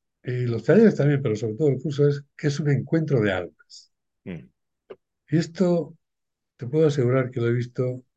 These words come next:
Speaker 1: infinidad de veces.
Speaker 2: Ujú.
Speaker 1: ¿Sí? Es un encuentro de almas. Y, y además,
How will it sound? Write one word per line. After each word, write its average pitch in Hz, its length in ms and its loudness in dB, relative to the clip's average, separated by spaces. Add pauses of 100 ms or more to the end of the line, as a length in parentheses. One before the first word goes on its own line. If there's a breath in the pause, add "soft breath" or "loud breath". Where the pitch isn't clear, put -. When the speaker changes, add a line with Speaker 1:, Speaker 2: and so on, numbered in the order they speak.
(120)
Speaker 1:
infinidad 117 560 -2
de 98 80 -4
veces. - 640 -14
Speaker 2:
Ujú. 73 360 -20 (840)
Speaker 1:
¿Sí? 160 360 -6 (160)
Es 143 260 -2
un 139 180 0
encuentro 147 500 -2
de 107 160 -2
almas. 104 460 -4
Y, 143 220 0
y 139 40 2
además, 196 520 4